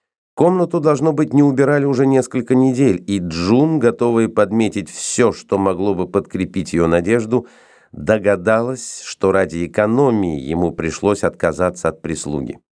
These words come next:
Она заглянула в спальню. Постель была постлана кое-как. Должно быть, неумелыми мужскими руками.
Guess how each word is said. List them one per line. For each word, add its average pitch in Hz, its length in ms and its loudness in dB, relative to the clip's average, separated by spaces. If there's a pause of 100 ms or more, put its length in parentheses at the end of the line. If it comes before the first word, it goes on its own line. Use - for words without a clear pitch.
(680)
Она 92 220 0
заглянула 120 480 0
в 147 80 -12
спальню. 107 640 -2 (720)
Постель 92 380 -2
была 95 240 0
постлана 95 640 -2
кое-как. 95 1000 -4 (560)
Должно 107 400 0
быть, 151 300 -6
неумелыми 110 800 2
мужскими 85 540 -2
руками. 62 600 -6